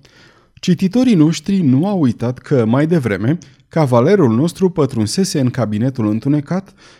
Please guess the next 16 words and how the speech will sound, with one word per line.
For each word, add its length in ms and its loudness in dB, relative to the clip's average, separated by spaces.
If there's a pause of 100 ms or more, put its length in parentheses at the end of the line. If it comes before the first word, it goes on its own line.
gata 360 -2
să 160 -4
se 140 -4
urce 440 -2
prin 260 -2
chepengul 520 0
pivniței 580 -2
la 180 0
cel 300 -6
mai 200 -2
mic 220 -2
pericol 460 -2
de 80 -2
a 40 0
fi 160 -6
descoperit. 760 -4